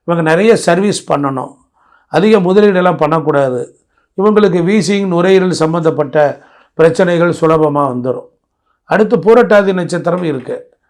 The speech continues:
அப்ப சூரியனுடைய கர்ம பதிவு இருக்கிறனால அப்பாவுக்கும் பிள்ளைக்கும் அதிகமான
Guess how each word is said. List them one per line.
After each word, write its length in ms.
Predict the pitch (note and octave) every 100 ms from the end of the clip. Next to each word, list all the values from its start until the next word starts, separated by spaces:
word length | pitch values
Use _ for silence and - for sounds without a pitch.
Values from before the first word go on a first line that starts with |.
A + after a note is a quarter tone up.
| _ _ _ -
அப்ப 260 | D3+ D#3+ A#3+
சூரியனுடைய 580 | G3+ A#3 A#3+ A#3 A3 G#3
கர்ம 260 | F#3 F#3 F#3+
பதிவு 300 | F3 F3+ F#3 F3+
இருக்கிறனால 480 | E3 F3 E3 E3 F#3+
அப்பாவுக்கும் 460 | D#3+ F3+ F3+ E3+ D#3
பிள்ளைக்கும் 400 | D#3+ D#3+ E3 D3+
அதிகமான 440 | D3+ D3 D3 D3